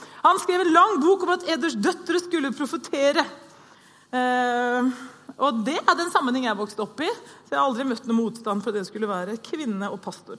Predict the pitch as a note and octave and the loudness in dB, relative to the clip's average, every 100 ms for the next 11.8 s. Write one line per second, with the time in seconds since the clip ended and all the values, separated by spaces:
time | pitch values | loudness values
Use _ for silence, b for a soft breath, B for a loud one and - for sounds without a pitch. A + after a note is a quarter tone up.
0 | - - - G3+ - - - _ _ _ | -16 -14 -10 -12 -12 -18 -20 _ _ _
1 | _ _ _ _ _ _ _ _ - b | _ _ _ _ _ _ _ _ -20 b
2 | b b b b b _ A4 G#4+ F#4+ E4+ | b b b b b _ 0 2 4 6
3 | C4+ D4+ D#4+ D#4 E4+ C#4 D4 C#4 A#3 B3+ | 8 8 6 2 0 -2 -2 -2 -2 -2
4 | A3 B3+ B3 - D#4 - - - - - | 0 2 2 2 2 0 0 0 0 -2
5 | A3+ B3 A#3+ G#3+ B3 A#3 B3 B3 G#3 G#3+ | 0 0 0 0 -2 0 -2 0 0 2
6 | G#3+ B3+ C4 - B3+ E4+ F#4+ B B B | 2 0 -2 0 0 2 -2 B B B
7 | - A#3+ D#4 D4+ D4+ F#4 A#4 - D4 - | -2 0 4 4 6 6 4 2 -2 -2
8 | - B3 - - C4+ C4+ C4 C4+ B3+ A#3 | -4 -6 -6 -8 -4 2 4 4 2 0
9 | A3+ C4 D4+ E4 - C4+ B3 A#3+ G#3+ A3 | 2 2 4 0 2 0 2 2 2 2
10 | C4+ - - - b b b - A#3+ A#3 | 0 -2 -14 -20 b b b -6 -2 0
11 | A#3 A#3 - - G3 A#3+ C#4 | 0 -2 -4 -4 2 4 4